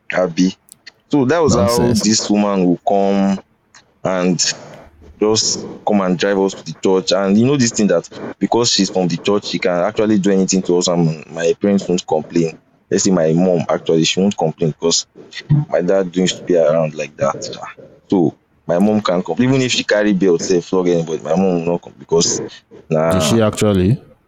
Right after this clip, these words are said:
Speaker 1: Yeah, she actually, um, it's not like she flogged me, but we did almost, like, almost combat, like, dragging. We dey drag ourselves because, ah, this one dey pursue me for house. And this one na adult too.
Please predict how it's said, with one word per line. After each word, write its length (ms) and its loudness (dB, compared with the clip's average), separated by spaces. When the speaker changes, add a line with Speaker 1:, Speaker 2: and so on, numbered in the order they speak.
Speaker 1:
Yeah, 280 0
she 180 0
actually, 600 4
um, 300 4
it's 100 4
not 140 2
like 240 2
she 100 -4
flogged 240 0
me, 100 4
but 320 0
we 400 2
did 240 2
almost, 280 4
like, 220 -2
almost 540 0
combat, 420 0
like, 300 0
dragging. 500 0
We 120 2
dey 100 2
drag 260 2
ourselves 400 2
because, 220 0
ah, 180 0
this 100 0
one 140 2
dey 160 4
pursue 360 -2
me 120 4
for 220 0
house. 420 0
And 380 0
this 100 0
one 120 2
na 480 0
adult 400 0
too. 200 2